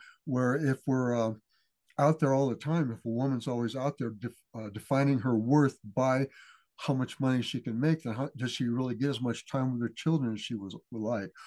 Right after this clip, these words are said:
Or did she forego the pleasures, or for many of us, the pleasures of having children, in order to give all of her time and energy to,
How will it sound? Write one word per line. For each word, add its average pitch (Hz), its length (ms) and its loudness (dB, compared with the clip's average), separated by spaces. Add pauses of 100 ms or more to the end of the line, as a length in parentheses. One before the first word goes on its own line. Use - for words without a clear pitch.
(180)
Or 143 120 6
did 135 180 2
she - 140 0
forego 139 760 4 (380)
the 117 320 -4 (140)
pleasures, 127 540 0
or 110 260 -2 (600)
for - 160 0
many 131 260 2
of 127 120 2
us, 147 180 2
the - 120 -8
pleasures 120 440 -4
of 110 140 -8
having 110 280 -6
children, 117 360 -2 (340)
in 135 140 4
order 160 300 8
to 127 80 4
give 110 180 2
all 120 220 0
of 117 40 0
her 107 120 -2
time 107 340 -2
and 117 120 -6
energy 110 440 -4
to, 107 200 -2